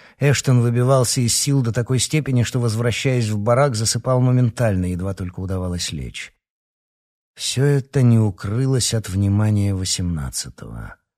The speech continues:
Его тоже отобрали для выезда. У него было восемьсот шестьдесят три балла, так что при хорошем раскладе он мог стать следующим чемпионом Ангара, заняв место сорок первого на вершине пищевой цепочки.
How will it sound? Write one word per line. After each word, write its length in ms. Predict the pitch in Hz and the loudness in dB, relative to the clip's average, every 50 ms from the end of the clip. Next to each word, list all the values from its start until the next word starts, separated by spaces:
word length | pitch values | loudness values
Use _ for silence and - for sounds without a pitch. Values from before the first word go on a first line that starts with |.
| _ _ _ _ _ _ _ _ _ _ _ _ _ _ _ | _ _ _ _ _ _ _ _ _ _ _ _ _ _ _
Его 220 | 135 131 139 143 | -2 -2 -2 -2
тоже 320 | - - 110 87 76 85 78 | -2 -2 -4 -2 -2 -4 -6
отобрали 460 | 73 - 82 80 82 82 80 76 78 | -6 -8 -8 -8 -6 -6 -6 -6 -6
для 220 | 76 80 80 78 | -6 -6 -6 -6
выезда. 640 | 76 78 78 73 73 71 67 65 73 71 64 - - _ _ _ _ _ _ _ _ - | -6 -6 -8 -8 -8 -8 -8 -8 -8 -8 -8 -10 -14 _ _ _ _ _ _ _ _ -6
У 40 | 90 | -4
него 220 | 98 104 117 117 | -2 -2 -2 -2
было 260 | 113 113 117 117 113 | -2 0 0 0 0
восемьсот 600 | 107 107 101 - - 110 98 - - 123 123 113 | 0 -2 -2 -2 -2 -2 -2 -2 -2 -2 -2 -2
шестьдесят 720 | - - 110 104 98 98 104 98 - - 113 98 - _ _ | -4 -4 -4 -6 -4 -4 -4 -4 -2 -2 -2 -4 -6 _ _
три 220 | - 110 104 110 | -6 -4 -4 -4
балла, 480 | 101 101 107 113 104 92 85 80 78 73 | -4 -2 0 2 2 2 0 -2 -6 -6
так 180 | - 87 82 - | -8 -10 -10 -10
что 160 | - - 85 | -8 -10 -10
при 140 | - 90 87 | -8 -8 -10
хорошем 480 | - - 98 98 95 - - 95 95 | -8 -6 -6 -6 -6 -6 -4 -4 -4
раскладе 560 | 92 90 - - - 110 110 110 107 101 98 | -4 -4 -6 -6 -2 0 0 0 0 0 -2
он 100 | 92 90 | -2 0
мог 220 | 92 92 90 87 - | 0 -2 -2 -4 -6
стать 300 | - - - 90 85 - | -8 -6 -6 -8 -6 -6
следующим 600 | - - 98 95 92 85 92 87 - - 90 87 | -6 -4 -4 -4 -4 -4 -6 -6 -6 -6 -6 -8
чемпионом 640 | - - 87 82 82 90 87 87 87 85 82 85 | -6 -6 -8 -8 -6 -6 -4 -4 -4 -4 -4 -4
Ангара, 520 | 82 82 82 82 95 98 98 101 82 - - _ _ _ _ _ _ _ | -4 -4 -4 -2 -2 0 0 0 -2 -4 -8 _ _ _ _ _ _ _
заняв 400 | - 87 90 87 87 90 82 - | -8 -4 -2 -2 -2 -2 -4 -4
место 320 | 90 90 87 - - 87 85 | -4 -2 -2 -4 -6 -8 -8
сорок 340 | - 90 82 85 82 - | -6 -6 -6 -8 -10 -10
первого 400 | _ 98 98 95 95 92 90 90 87 | _ -6 -4 -2 -2 -2 -2 -2 -2
на 80 | 90 | -2
вершине 460 | 87 85 82 - - - - 85 87 80 | -2 -2 -4 -6 -8 -8 -4 -4 -4 -4
пищевой 520 | - - - - - - - 80 82 82 | -6 -8 -10 -10 -8 -8 -8 -6 -6 -8
цепочки. 720 | 76 - - 95 - - 67 - - - - 71 64 - | -8 -8 -10 -10 -10 -12 -12 -12 -12 -14 -14 -16 -16 -16